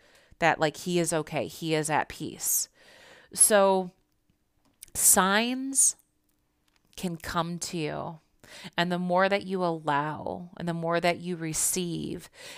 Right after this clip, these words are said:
and you let those signs come in, the more that, you know, they will show up. You will believe them. Like, that's the biggest thing is, like,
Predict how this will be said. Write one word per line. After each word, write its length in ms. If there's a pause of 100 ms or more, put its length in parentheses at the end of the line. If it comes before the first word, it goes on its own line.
and 180
you 160
let 360
those 240
signs 480
come 280
in, 460 (1000)
the 80
more 760
that, 760 (320)
you 80
know, 420 (180)
they 220
will 100
show 280
up. 160
You 100
will 80
believe 520
them. 380 (320)
Like, 200
that's 180
the 80
biggest 340
thing 260
is, 360
like, 280